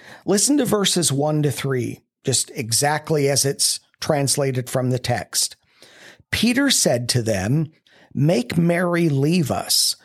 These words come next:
for females do not deserve life.' Jesus said, 'I will guide her in order to make her male, so that she too may become a living spirit resembling you males.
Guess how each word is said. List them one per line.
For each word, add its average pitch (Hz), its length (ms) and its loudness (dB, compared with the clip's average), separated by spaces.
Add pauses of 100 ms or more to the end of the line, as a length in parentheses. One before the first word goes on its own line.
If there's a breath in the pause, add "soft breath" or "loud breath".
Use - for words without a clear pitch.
for 147 340 -2
females 139 840 0
do 151 160 2
not 143 360 0
deserve 151 480 0
life.' 143 640 -4 (1080 loud breath)
Jesus 180 480 2
said, 123 600 0
'I 139 220 2
will 180 200 0
guide 156 440 0
her 123 420 -2 (360 loud breath)
in 156 160 2
order 170 360 2
to 160 240 0
make 147 600 2
her 170 400 0
male, 156 720 0 (440 soft breath)
so 156 300 2
that 135 280 2
she 156 320 2
too 175 460 2
may 131 180 2
become 135 460 0
a 120 140 2
living 160 420 2
spirit 143 520 0
resembling 131 680 0
you 120 160 2
males. 151 640 0